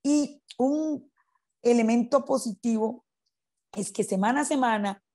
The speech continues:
recibimos aproximadamente cuatrocientas solicitudes de formalización de pyme. ¿Por qué? Porque los incentivos que existen alrededor de la pyme cada día son mayores y mejores,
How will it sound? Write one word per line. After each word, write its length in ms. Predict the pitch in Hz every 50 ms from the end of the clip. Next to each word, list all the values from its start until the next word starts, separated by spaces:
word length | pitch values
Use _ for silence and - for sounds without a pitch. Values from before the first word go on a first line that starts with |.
| _ _
recibimos 560 | - 196 233 233 233 208 196 202 208 214 202
aproximadamente 1080 | - 214 - 240 196 - 196 190 185 185 185 185 190 190 196 196 196 - 208 202 - -
cuatrocientas 920 | - - 233 226 208 190 - - 185 180 156 - - 208 214 208 - - 226
solicitudes 840 | - 226 226 202 - - 180 180 - 185 180 180 180 - - - _ - - _ _ -
de 180 | - 196 233 233
formalización 800 | 233 233 254 254 240 233 233 233 202 180 196 175 - 202 196 190
de 120 | 208 226
pyme. 460 | 220 - 254 240 208 196 196 196 - _ _ _ _ _ _ _ -
¿Por 200 | - 240 226 233
qué? 160 | - 320 311
Porque 460 | - - 226 202 - - 202 - _ _ - - -
los 280 | - 247 240 240 233 -
incentivos 920 | 233 233 226 214 196 - - 196 190 175 185 - 285 311 302 269 208 - -
que 80 | -
existen 480 | - - - - 254 233 240 - 202 190
alrededor 380 | 190 185 180 185 180 185 185 185
de 100 | 220 220
la 140 | 233 226
pyme 280 | - 226 220 220 220 214
cada 240 | - - 220 226 233
día 240 | 240 247 240 226 214
son 240 | - 233 233 226
mayores 540 | 202 185 185 170 190 190 196 226 240 - - -
y 80 | 277 277
mejores, 680 | 277 285 294 269 277 277 262 240 226 226 233 - -